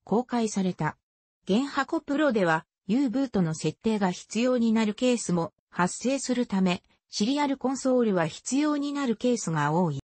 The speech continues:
汎用性に期待を持たれたピーシーアイエクスプレスは、ピーシーアイの割り当てなどと競合し、ブイジーエーやブリッジなどを利用した場合、リソースが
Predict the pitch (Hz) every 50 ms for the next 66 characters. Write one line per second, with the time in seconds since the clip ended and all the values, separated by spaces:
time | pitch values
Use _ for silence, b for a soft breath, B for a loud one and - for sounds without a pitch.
0 | _ _ _ _ _ _ _ _ - - - _ _ - 226 269 269 285 285 285
1 | 285 277 - - 277 285 277 277 277 269 - - - - 269 269 262 254 247 233
2 | 226 - - 233 214 185 - 175 160 160 - _ _ _ _ - 240 269 285 302
3 | 302 - - 294 294 277 269 269 254 254 247 247 233 233 - - - - - -
4 | 254 254 240 208 - - 165 165 165 - - _ _ _ _ - 233 262 285 294
5 | 302 - - - 302 302 302 294 294 302 311 302 226 202 180 170 160 170 196 226
6 | 254 254 247 - 294 285 277 269 247 226 208 - 180 170 - 180 180 196 202 185
7 | 190 185 180 - 160 156 - - _ _ _ _ 160 175 247 277 247 - 294 294
8 | 285 - - - 262 262 247 208 180 156 143 131 - _ _ _ _ - 156 180
9 | 247 311 311 - - - 254 214 196 196 190 196 170 156 147 151 160 190 233 247
10 | 233 - - - - 190 170 180 175 170 170 165 147 143 - - _ _ _ _
11 | - 170 180 - - 294 311 311 - - 226 196 175 170 175 -